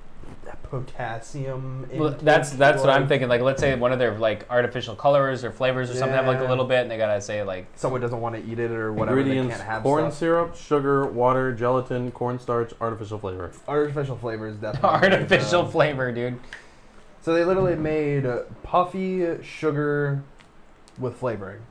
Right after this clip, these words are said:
Speaker 1: Pretty
Speaker 2: Yeah.
Speaker 1: much, pretty much what it is.
Speaker 3: They honestly just, like, took the cinnamon's, uh,
Speaker 1: Yeah.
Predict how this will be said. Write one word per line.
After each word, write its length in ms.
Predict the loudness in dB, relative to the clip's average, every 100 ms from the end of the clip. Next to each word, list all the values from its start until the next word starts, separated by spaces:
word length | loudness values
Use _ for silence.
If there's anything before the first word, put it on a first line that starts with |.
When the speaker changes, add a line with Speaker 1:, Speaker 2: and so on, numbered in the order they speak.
| -20 -20 -20 -20 -2
Speaker 1:
Pretty 140 | 0
Speaker 2:
Yeah. 40 | 0
Speaker 1:
much, 140 | -4 -10
pretty 140 | -6 -6
much 100 | -6
what 160 | -6 -8
it 20 |
is. 100 | -10 -16 -20 -20 -20 -20 -20 -20 -20 -20 -18 -6
Speaker 3:
They 160 | -4
honestly 480 | -2 -2 -4 -4 -4
just, 240 | -4 -6
like, 280 | -4 -4 -6 -18 -20 -20 -20 -20 -10
took 200 | -10 -8
the 100 | -10
cinnamon's, 680 | -8 -8 -6 -4 -6 -8 -14 -20 -20 -18 -6
uh, 60 |
Speaker 1:
Yeah. 60 | -4